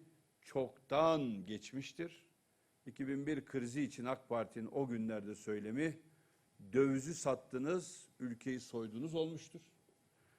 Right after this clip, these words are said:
Biz bunu da hatırlatarak, biz bunu da hatırlatarak Plan ve Bütçe Komisyonu'ndaki arkadaşlarımız bu yüz yirmi sekiz milyar dolarlık sürecin kamuoyuyla paylaşılmasını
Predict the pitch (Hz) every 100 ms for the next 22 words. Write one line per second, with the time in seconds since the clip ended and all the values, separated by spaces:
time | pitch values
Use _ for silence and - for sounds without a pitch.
0 | _ _ 120 214 208 139 139 190 226 220
1 | 185 160 160 175 170 165 185 160 175 -
2 | - - _ _ _ _ - 123 131 156
3 | 156 135 - 117 110 123 139 147 - _
4 | _ _ - _ _ _ _ _ 127 147
5 | 156 156 143 151 - 151 135 131 120 -
6 | 120 120 113 120 110 113 107 101 - 110
7 | 127 185 - - - _ _ _ _ _
8 | _ 113 127 120 113 135 143 139 147 -
9 | 202 143 143 131 127 123 104 117 123 123
10 | 120 117 - - 117 120 120 127 120 113
11 | 113 110 110 104 104 - 107 101 - 110
12 | 139